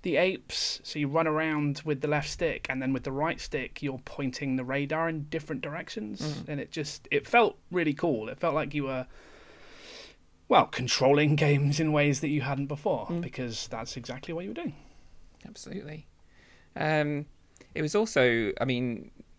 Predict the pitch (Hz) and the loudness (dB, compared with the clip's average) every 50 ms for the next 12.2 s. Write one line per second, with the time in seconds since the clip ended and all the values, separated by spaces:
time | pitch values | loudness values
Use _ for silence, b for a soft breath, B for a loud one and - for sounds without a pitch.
0 | - - - - 143 - 160 151 156 - 107 107 135 147 151 143 131 76 98 131 | -20 -6 -2 -2 -2 0 0 -2 -2 -2 -4 -4 -4 2 2 2 2 2 0 0
1 | 123 117 127 143 143 - 175 175 190 185 - - 120 110 107 117 123 123 127 135 | 0 0 0 -2 0 0 2 2 2 2 2 0 0 2 2 0 0 0 0 -2
2 | 147 156 - 123 - 104 101 90 90 107 127 127 131 131 131 123 117 123 - 127 | -2 -4 -4 -6 -6 -4 -4 -2 -2 -2 -2 -2 0 2 2 2 0 0 2 2
3 | 123 117 120 - 131 113 - - - 135 127 - 107 123 - 127 123 127 - 135 | 2 2 2 0 -4 -6 -4 -4 -2 -2 -2 0 -2 0 0 0 -2 -2 -4 -8
4 | - 147 143 123 127 127 127 131 - 123 123 127 135 131 131 - - 85 107 104 | -6 -4 -4 -2 -2 -4 -4 -2 -2 0 0 2 0 -2 -4 -4 -2 0 2 2
5 | 107 110 113 117 - - 135 117 113 113 113 - - 123 110 113 - - - - | 2 0 -2 -6 -6 -6 -6 -6 -6 -6 -8 -8 -6 -6 -6 -6 -8 -6 0 0
6 | 117 110 - - - - - - B B B B B B B B B B 127 131 | 0 0 0 -6 -10 -12 -12 -16 B B B B B B B B B B -2 0
7 | - - 131 135 135 135 127 123 123 - - 120 - - - 131 117 - - - | 2 2 2 4 6 4 4 4 2 -2 -2 -4 -4 -2 -4 -4 -4 -4 0 0
8 | 127 120 - - - 127 117 - - - 135 123 120 113 110 123 127 - 135 123 | 0 0 0 0 0 0 0 0 -2 -2 0 0 2 2 0 0 0 -2 -2 -2
9 | 113 117 117 113 123 123 123 120 - 131 127 117 123 - 135 135 131 - 139 - | -2 -2 -2 -2 -2 -2 -2 -2 -2 -2 -2 -2 -2 -2 -2 -2 -2 -4 -4 -6
10 | - - 165 180 175 - - 127 - - - - 151 151 147 - - 123 117 - | -2 -2 -2 -2 0 2 0 0 0 -2 -2 0 0 0 0 0 -2 -2 -2 -2
11 | - 131 117 117 120 123 B B B B B B - 147 151 127 127 120 113 - | -4 -6 -4 -4 -6 -6 B B B B B B -12 -6 0 2 4 4 4 4
12 | - - - - | 2 -2 -10 -12